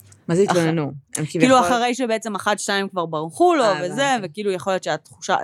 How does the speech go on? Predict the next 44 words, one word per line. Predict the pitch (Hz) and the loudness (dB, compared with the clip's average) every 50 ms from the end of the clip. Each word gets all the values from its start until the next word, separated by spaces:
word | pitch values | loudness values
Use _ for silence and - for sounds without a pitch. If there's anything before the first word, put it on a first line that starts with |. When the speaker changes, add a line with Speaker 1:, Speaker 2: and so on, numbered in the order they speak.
| - - | -4 -10
Speaker 2:
זה | 160 170 180 165 160 156 120 - - 110 - - - - - - - _ _ - - _ | -8 -2 0 0 2 0 -2 -6 -10 -12 -16 -14 -14 -14 -14 -14 -16 _ _ -20 -14 _
קינן | - - 214 190 196 196 196 196 | 0 4 4 4 4 4 2 2
בו | 185 180 | 2 0
איזה | 170 160 165 - | 0 0 -6 -4
פחד | _ 185 185 185 - 208 196 175 | _ 0 0 0 0 -4 -6 -6
כזה, | - 180 160 156 160 147 147 - _ _ _ _ _ _ - _ _ | -4 -6 -6 -4 -4 -6 -8 -10 _ _ _ _ _ _ -20 _ _
שהם | - - - 160 151 147 127 131 160 170 | -6 0 2 2 4 4 2 2 2 2
ילכו | 165 151 - 165 165 | 0 -2 -2 -2 -2
למשטרה | 165 151 - - 180 170 175 202 233 262 262 254 240 202 | -2 -2 -6 -8 -8 -6 -4 -2 -2 -2 -2 -2 -2 -2
או | 170 165 | -4 -6
יקרה | 165 - _ - - 147 196 233 | -8 -14 _ -12 -8 -6 -4 -2
משהו, | 240 233 233 226 226 - 208 190 | -2 0 0 -2 -2 -4 -6 -6
למרות | 170 165 160 170 - | -4 -2 -2 -2 -2
שאני | 170 160 156 151 | -2 -2 -2 -2
בספק, | 151 - - 147 - 180 180 170 - | -2 -4 -8 -4 0 0 0 0 0
כי | - | -2
הוא | 147 143 143 | 0 0 2
לא, | 143 143 143 143 147 151 151 | 0 0 -2 -2 -4 -4 -4
לא | 156 160 160 | -4 -4 -4
נראה | 165 165 156 139 160 | -2 -2 -2 -2 -2
שהוא | - - 160 156 143 143 143 _ _ - - - - _ _ | -2 -4 -4 -4 -4 -6 -6 _ _ -20 -20 -20 -20 _ _
אי | 156 165 165 | 4 4 4
פעם | 175 165 160 | 4 2 2
מתמודד | 160 147 - 151 151 151 | 0 -2 -2 -2 -2 0
עם | 160 156 151 | 0 -2 -2
השלכות | 143 - 143 - 156 151 | -4 -4 -6 -8 -8 -8
של | 151 143 | -6 -6
שום | 139 156 156 | -6 -4 -4
דבר, | 147 143 | -2 0
Speaker 1:
כן. | 147 139 117 120 | 0 0 0 0
Speaker 2:
אז | 135 139 | -2 -4
הוא | 139 127 | -6 -4
לא | 135 | -2
מבין | 143 139 139 147 147 | -2 -2 -2 -2 -4
את | 143 | -4
הקונספט, | 135 - 220 262 277 - 285 262 - _ _ _ _ - - - - - - | -2 -2 0 0 0 -2 -4 -6 -6 _ _ _ _ -20 -20 -20 -16 0 2
אבל... | 151 156 151 151 156 151 147 147 143 113 - _ _ _ _ _ _ _ _ _ _ _ _ _ - - - | 2 2 2 2 0 0 0 -2 -4 -6 -12 _ _ _ _ _ _ _ _ _ _ _ _ _ -10 0 0
אז | 185 180 233 | 2 4 4
הוא | 262 | 4
החליט | 254 - 269 277 277 240 - | 2 2 0 -2 -2 -4 -6
כאילו | - 226 208 202 | -6 -6 -6 -8
פשוט | - - - _ - | -10 -14 -16 _ -2
להרוג | 175 151 131 127 131 143 | -2 -2 -2 -4 -6 -6
אותם. | 127 - - - 55 52 | -8 -10 -10 -12 -12 -12